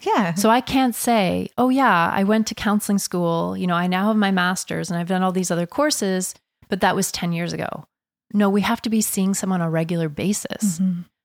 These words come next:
Speaker 2: because sitting with someone and hearing trauma can also be traumatizing, depending on how we're able to process
Speaker 1: Yes.
Speaker 2: and digest it, not just in our brains, but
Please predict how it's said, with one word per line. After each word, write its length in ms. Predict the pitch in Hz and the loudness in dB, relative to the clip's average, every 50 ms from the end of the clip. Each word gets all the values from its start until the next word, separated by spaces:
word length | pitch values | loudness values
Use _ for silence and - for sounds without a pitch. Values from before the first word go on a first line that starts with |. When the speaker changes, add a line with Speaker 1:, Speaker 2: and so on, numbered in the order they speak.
| _ _ | _ _
Speaker 2:
because 360 | - 208 - 208 202 196 - - - _ _ _ _ _ _ _ - 196 | -6 -2 0 0 -2 -2 -2 -8 -12 _ _ _ _ _ _ _ -12 -8
sitting 360 | - - - 294 330 403 302 | -6 -4 -2 0 2 2 2
with 140 | 220 190 - | 2 2 2
someone 340 | - - 180 170 170 170 170 | 0 -2 -2 0 0 0 0
and 140 | 175 170 | 0 0
hearing 380 | 160 - - 302 370 330 220 202 | -2 -2 -2 0 2 2 0 0
trauma 680 | - - - 151 160 - - - - - 247 277 - _ _ _ _ _ _ _ _ _ _ | 0 -2 -2 -2 -2 -2 -2 -2 -2 -2 -4 -4 -6 _ _ _ _ _ _ _ _ _ _
can 220 | - - 247 240 - | -4 -2 0 0 2
also 300 | - 247 269 - - 220 | 2 2 2 2 0 0
be 300 | 185 170 165 156 160 165 - - | 0 0 -2 -4 -4 -8 -12 -8
traumatizing, 840 | - - 170 165 165 165 - - - - - - - 190 180 175 | -4 -2 -2 -2 -2 -4 -4 -6 -6 -6 -6 -6 -4 -4 -4 -4
depending 400 | - 196 - - 240 233 240 226 | -4 -4 -4 -2 0 2 4 4
on 140 | 214 202 196 | 4 2 2
how 180 | - 185 180 | 2 0 0
we're 280 | 180 175 175 170 170 - | 0 0 0 0 0 -2
able 300 | - 170 170 160 170 170 170 | -2 -4 -4 -4 -4 -6 -6
to 180 | - - - | -8 -10 -10
process 800 | 185 - - - 185 185 170 - - - - 190 196 - - - - - _ _ - | -10 -8 -4 -2 -2 -2 -2 -4 -4 -4 -4 -4 -4 -6 -6 -8 -12 -18 _ _ -12
Speaker 1:
Yes. 300 | 208 208 - - - - | -12 -10 -12 -14 -10 -6
Speaker 2:
and 160 | 196 190 180 | -4 -2 0
digest 640 | 175 185 180 185 180 165 - 196 220 240 - - - | 0 2 0 0 0 0 0 0 0 0 -2 -4 -4
it, 160 | - - - | -6 -4 -2
not 320 | - 190 208 185 196 - - | 0 0 2 0 0 -2 -4
just 260 | - 196 170 - - | -6 -6 -6 -6 -6
in 140 | - 170 165 | -6 -6 -6
our 100 | 160 160 | -6 -6
brains, 680 | 165 196 220 254 254 196 165 160 156 160 165 - - _ _ _ _ _ _ _ - | -4 -4 -2 0 0 0 -2 -4 -4 -6 -8 -10 -14 _ _ _ _ _ _ _ -10
but 400 | - 190 170 185 170 160 175 - | -6 -4 -2 -2 -2 -4 -4 -8